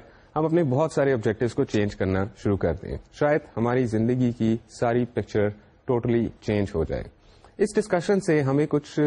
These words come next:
یہ بات سمجھ آتی ہے کہ فیئر ہماری زندگی میں ایک بہت امپورٹنٹ رول پلے کرتا ہے۔ دراصل خوف کے ساتھ لڑائی اور مختلف چیزوں کا خوف ہمیں پروپیل کرتا ہے towards certain kinds of objectives۔ اگر آپ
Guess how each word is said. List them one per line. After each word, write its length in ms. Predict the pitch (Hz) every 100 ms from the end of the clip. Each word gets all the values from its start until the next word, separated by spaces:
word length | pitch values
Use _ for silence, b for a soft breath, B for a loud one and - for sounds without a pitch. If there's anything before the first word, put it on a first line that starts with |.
| 139
یہ 180 | 120 156
بات 220 | 147 135 -
سمجھ 220 | 123 117
آتی 360 | 95 92 120 107
ہے 160 | 95 98 B B B
کہ 80 | 160
فیئر 360 | - 175 180 104 98 -
ہماری 260 | 120 127
زندگی 400 | 127 117 117 131
میں 220 | 127 101 95
ایک 140 | 120 120
بہت 240 | 123 135 139
امپورٹنٹ 460 | 127 107 104 113
رول 180 | 104 101
پلے 200 | 98 95
کرتا 360 | 90 80 85 73
ہے۔ 120 | 64 - b b b b 131
دراصل 280 | 151 180 165
خوف 380 | - 160 156 156 - _
کے 80 | 151
ساتھ 400 | 135 135 123 -
لڑائی 460 | 107 101 107 120 123 - B B
اور 360 | - 127 127 123 -
مختلف 380 | 160 165 208 190
چیزوں 260 | 156 135 127
کا 140 | 120
خوف 380 | 107 - 127 98 - - -
ہمیں 300 | 113 123 127 - B B
پروپیل 340 | - 139 165 175
کرتا 360 | 131 110 113
ہے 100 | 104
towards 520 | 107 104 117 113 - 113
certain 260 | 104 113
kinds 240 | 104 98 101
of 200 | 107 92
objectives۔ 600 | - 87 80 73 - - b b b b
اگر 220 | 139 175
آپ 160 | 175